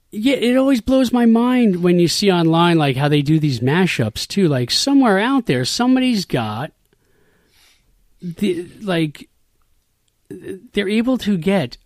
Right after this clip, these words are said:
all of these master tapes so you can get Taylor Swift singing over a Tool tune, <laughs> and they've got all these isolated tracks. It blows my fucking mind. So, I mean,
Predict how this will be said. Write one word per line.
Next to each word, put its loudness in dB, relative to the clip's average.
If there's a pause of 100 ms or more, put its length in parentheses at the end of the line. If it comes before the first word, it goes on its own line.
(160)
all 0
of 0
these 2
master 0
tapes -2
so -2
you 2
can 0
get -2 (1080)
Taylor 0
Swift -2
singing 4
over 4
a 2
Tool 2
tune, 0 (400)
<laughs> -20
and -2
they've 2
got 0
all -2
these -2
isolated -2
tracks. -6
It -12
blows -8
my -10
fucking -6
mind. 2
So, 0
I 4
mean, 4